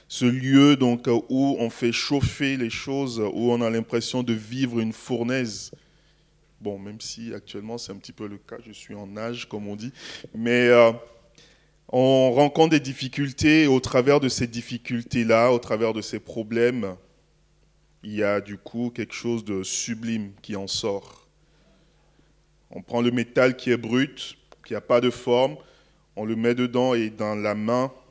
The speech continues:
de l'artiste, dans la main du raffineur ou bien dans la main du fondeur, donc cela va se transformer avec des coups de marteau, de ciseaux par-ci, par-là,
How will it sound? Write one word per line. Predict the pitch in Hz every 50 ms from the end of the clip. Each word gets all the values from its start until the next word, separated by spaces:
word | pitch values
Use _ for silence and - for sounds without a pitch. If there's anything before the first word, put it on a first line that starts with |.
| _ _ -
de | 110 107
l'artiste, | 104 107 107 104 - - - 120 123 - - - - - -
dans | 107 104
la | 107 107 104
main | 107 110 120 123 131 131 131 - _ _ _ _ _ _ _ _
du | - 107
raffineur | 107 110 110 - - - 123 117 120 123 120 127 127 120
ou | 120 113
bien | 110 113 107
dans | 110 107
la | 110 110 110
main | 110 117 120 127
du | 123 117 113 104
fondeur, | - - 123 117 113 113 113 117 120 123 131 127
donc | 113 104 101 101 -
cela | - 113 104 110 110
va | 107 107
se | 98 - 101
transformer | - - - - 113 110 - - - 110 104 101 98 95 92
avec | 95 95 95 98 95
des | 98 98
coups | - _ - 110 104
de | 104
marteau, | 104 101 101 _ _ _ - - 107 110 113 113
de | 104 98
ciseaux | 95 - - 110 104 101 101 113 104
par-ci, | - - 101 - - - 104 107
par-là, | - - 104 101 98 98 98 110 113 120